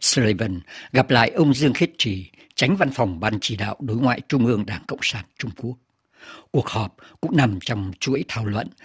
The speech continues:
được nguyên thủ hai nước Mỹ và Trung Quốc nhất trí trong cuộc điện đàm ngày mùng chín tháng chín vừa qua, nhằm tạo điều kiện đối thoại giữa hai cường quốc đang cạnh tranh chiến lược gay gắt. Một quan chức tham gia chuẩn bị cuộc gặp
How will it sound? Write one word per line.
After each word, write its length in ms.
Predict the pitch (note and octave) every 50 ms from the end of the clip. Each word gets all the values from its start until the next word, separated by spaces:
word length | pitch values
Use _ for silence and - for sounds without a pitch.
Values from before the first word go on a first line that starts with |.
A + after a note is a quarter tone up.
| - - -
được 300 | - C3 C3 A#2+ A#2 -
nguyên 160 | F3 F#3 F#3+
thủ 220 | D#3 - A2+ G2+ F#2
hai 160 | G2 B2 B2+
nước 240 | A2+ A#2 D#3 D3+ -
Mỹ 360 | A#2 A#2 A#2+ C3 - F#3 F#3+
và 140 | C3+ - G2 -
Trung 180 | - B2+ G2+ F#2
Quốc 180 | - C#3 D3+ -
nhất 140 | C#3 - - - -
trí 280 | - A#2 F#2+ F#2 F#2+ C3 - - - - - _ -
trong 200 | F3+ E3+ E3+ C#3+
cuộc 180 | C#3+ B2+ F#2+
điện 200 | A2 A#2 - C3
đàm 320 | A#2 A2+ A2 G2+ G#2+ G#2+ G2+
ngày 120 | G#2+ G#2
mùng 180 | G2+ G#2 G#2 G2 -
chín 220 | - C3+ C#3 F3+
tháng 180 | G3 E3+ D#3 D#3+ -
chín 200 | - C#3+ C3 F#3+ E3
vừa 140 | A2 G2 F2+ -
qua, 300 | - A2+ G2+ F#2+ F#2 E2+ - _ - - - - -
nhằm 380 | D3 C#3 C3 B2 B2 A#2+ A#2+
tạo 220 | - - C#3 C#3+ -
điều 180 | C3+ B2+ A#2
kiện 260 | - - C#3+ C3 A2+
đối 180 | C#3 A2+ A#2+ E3 - -
thoại 240 | B2+ A2 G#2 - - - - - -
giữa 220 | - - - - -
hai 200 | - D#3 D3 A#2
cường 240 | - - A2+ F#2 E2+ -
quốc 200 | - B2+ - - - - - - - -
đang 300 | - B2 A#2+ A2+ G2+ G#2 - -
cạnh 120 | C#3 - - - -
tranh 140 | - C3 A#2 G2+ F2+
chiến 200 | - - A2+ A2+
lược 220 | C3 C3 A2+ G#2 - _
gay 200 | - - G#2+ G2 F2+
gắt. 140 | G#2 A2 - _ _ _ _ _ _ _ _ _ _ -
Một 200 | D#3 C#3+ - -
quan 160 | D#3 D3+ C#3
chức 200 | - - A3+ - _ -
tham 220 | - D#3 C3+ C3
gia 200 | A#2 C3 B2 B2
chuẩn 280 | A#2 - C3+ F2+ F2+ F2+
bị 320 | G#2+ A2+ A2 - - - _ _ _ -
cuộc 180 | B2 A#2 -
gặp 220 | - A#2+ A#2 G2+